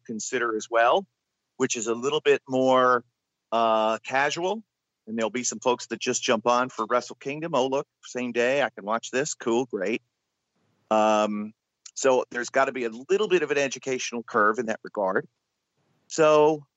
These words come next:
there's weighing out all those different things and making sure that I take care of my core audience, which is the, I think, the biggest sector, um, and,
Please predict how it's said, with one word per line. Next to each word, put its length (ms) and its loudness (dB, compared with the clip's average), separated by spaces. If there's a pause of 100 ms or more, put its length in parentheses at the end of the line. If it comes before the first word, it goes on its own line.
(460)
there's 460 -4
weighing 380 4
out 200 4
all 220 4
those 200 0
different 380 -6
things 320 0
and 100 -6
making 280 -2
sure 280 0
that 100 2
I 80 2
take 260 -2
care 340 2
of 100 -8
my 160 -4
core 320 2
audience, 480 -2
which 180 -14
is 120 -12
the, 220 -8 (1120)
I 140 2
think, 200 -4
the 100 -6
biggest 340 0
sector, 500 -2 (400)
um, 500 0 (400)
and, 380 -2